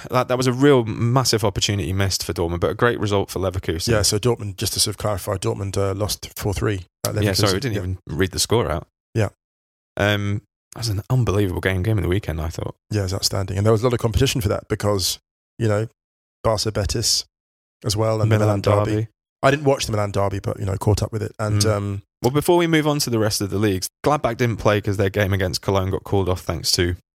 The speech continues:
Speaker 2: Storm Sabina.
Speaker 1: Storm Sabina, which I think, you know, same storm, different names, I think, in the U K.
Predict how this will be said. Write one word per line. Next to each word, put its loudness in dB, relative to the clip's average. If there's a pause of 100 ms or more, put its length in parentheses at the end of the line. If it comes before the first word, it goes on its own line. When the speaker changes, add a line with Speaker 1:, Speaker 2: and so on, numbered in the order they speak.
Speaker 2:
Storm 2
Sabina. -2
Speaker 1:
Storm 0
Sabina, 0
which -2
I 4
think, -4
you -4
know, -2
same 0
storm, 2
different -2
names, -2
I -2
think, -2
in 2
the 0
U 2
K. 0